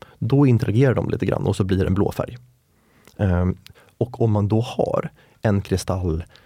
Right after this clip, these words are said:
där, och då hittar man ofta på Sri Lanka mjölkigt vita, eh, mjölkigt vita safirer. Men de har också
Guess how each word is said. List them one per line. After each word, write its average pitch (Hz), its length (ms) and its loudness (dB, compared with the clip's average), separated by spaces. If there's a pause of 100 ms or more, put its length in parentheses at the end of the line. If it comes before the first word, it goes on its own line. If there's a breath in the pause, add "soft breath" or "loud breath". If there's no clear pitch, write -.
(120)
där, 87 640 -2 (1000 soft breath)
och 120 120 4
då 127 180 0
hittar 139 240 0
man 101 140 0
ofta - 200 -4
på - 100 -4
Sri - 120 -2
Lanka 143 320 -2 (300 loud breath)
mjölkigt 120 760 0
vita, - 400 -2 (580)
eh, 95 200 2
mjölkigt 123 480 2
vita - 420 0 (340)
safirer. - 480 -4 (340 loud breath)
Men 113 280 4
de 104 120 2
har 127 200 2
också 98 380 -2